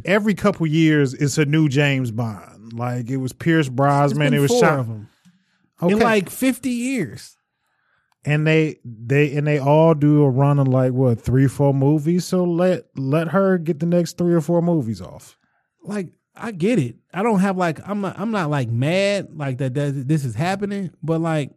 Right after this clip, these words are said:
Speaker 2: I don't think it's, I think there's a, a very strategic plan is going on, and you taking the most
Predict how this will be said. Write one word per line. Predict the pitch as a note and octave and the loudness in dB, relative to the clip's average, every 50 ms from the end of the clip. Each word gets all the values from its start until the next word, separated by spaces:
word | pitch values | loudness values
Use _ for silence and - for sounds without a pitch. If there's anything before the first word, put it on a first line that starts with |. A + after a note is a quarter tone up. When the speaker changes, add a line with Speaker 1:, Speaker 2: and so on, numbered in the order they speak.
| _ _ _ _ _ _ _ _ _ _ _ _ _ _ _ _ _ _ _ _ _ _ _ - - _ | _ _ _ _ _ _ _ _ _ _ _ _ _ _ _ _ _ _ _ _ _ _ _ -20 -20 _
Speaker 2:
I | - E3 | -10 -8
don't | G3+ A3+ G#3 F3 | -6 -4 -4 -2
think | - F#3+ F3+ D3+ | 0 0 0 2
it's, | E3+ D#3+ C#3 - - - _ _ _ _ _ _ _ _ _ _ _ _ _ _ _ _ _ _ _ _ _ _ _ _ | 0 -2 -2 -4 -10 -20 _ _ _ _ _ _ _ _ _ _ _ _ _ _ _ _ _ _ _ _ _ _ _ _
I | E3 E3+ | -6 -6
think | D#3 - A3+ A#3+ A#3+ E3+ D3+ | -2 0 -2 -2 -2 -2 -2
there's | D3+ E3+ E3+ E3 D3 C#3 | 0 2 2 2 2 2
a, | C3+ C3 B2+ - | 0 0 -2 -6
a | - C3 C3 | -8 -8 -8
very | A#2+ A2+ C#3 E3+ E3+ D#3+ D#3 | -4 -2 -2 0 0 0 0
strategic | D3 - - A#2 - - F3 E3+ C#3 C#3 C3+ B2 - _ _ _ _ _ _ _ _ _ | -2 -2 -6 -6 -2 -2 -2 -2 0 -2 -4 -4 -8 _ _ _ _ _ _ _ _ _
plan | - - E3+ F#3 F3 D3+ C3 | -4 -2 0 2 2 2 2
is | B2 A2+ A#2 | 0 -2 -2
going | B2 B2 B2 B2 A#2 A#2 | -2 -2 -2 -2 -2 -4
on, | A#2 A2 G#2+ G#2 A2 A#2 - _ _ _ _ _ _ _ _ _ | -6 -6 -8 -10 -12 -14 -16 _ _ _ _ _ _ _ _ _
and | C3+ C3 B2+ A#2+ A#2+ A#2 B2 | -8 -6 -6 -4 -6 -4 -2
you | D3 D#3 | -2 -2
taking | D3 - F3+ F3+ E3+ E3+ E3 D3 C#3 C3+ | 0 0 -2 -2 -2 -2 -2 -2 0 0
the | C3 B2 | 0 0
most | B2+ C#3 D3+ D3+ D3 C#3+ B2+ - - - | 0 2 2 2 0 0 -2 -6 -12 -20